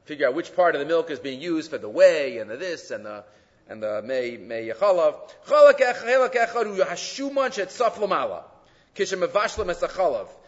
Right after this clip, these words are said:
Vos menachema. When you bubble it up, the foam that foams up on top, and that, that's the best part of the milk, the, the, the, the, the fattiest, and that's used to make butter.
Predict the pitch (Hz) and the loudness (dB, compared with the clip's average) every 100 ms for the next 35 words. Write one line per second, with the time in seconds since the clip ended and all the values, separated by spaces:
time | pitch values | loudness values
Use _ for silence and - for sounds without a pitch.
0 | _ 165 190 185 170 - 185 151 113 131 | _ 2 2 2 -4 0 0 2 -2 -4
1 | 131 123 117 - 254 277 269 254 117 - | -6 -10 -12 0 6 10 10 10 6 -4
2 | - - - 147 - 269 277 196 135 104 | -16 -18 -16 -14 12 12 12 10 0 -8
3 | 85 - - _ _ 151 156 151 - 233 | -16 -20 -20 _ _ 0 0 -2 2 8
4 | 269 247 214 247 269 180 156 208 269 214 | 8 6 0 2 4 2 2 0 2 2
5 | 165 180 269 226 190 185 - - - - | 2 2 2 4 4 2 -2 -14 -12 -8
6 | 170 - - 196 196 - 175 160 135 127 | -8 -8 0 0 0 -6 -2 -2 -2 6
7 | 220 226 - 127 - 131 - - 117 107 | 10 10 6 -8 -8 -12 -12 -8 -6 -6
8 | 104 101 98 247 277 208 131 123 113 107 | -6 -8 0 6 6 4 -4 -6 -8 -8
9 | - 285 302 277 254 - 180 196 220 202 | -4 -2 0 2 2 2 -2 -2 -8 -10
10 | 170 147 156 123 | -8 -4 -2 -4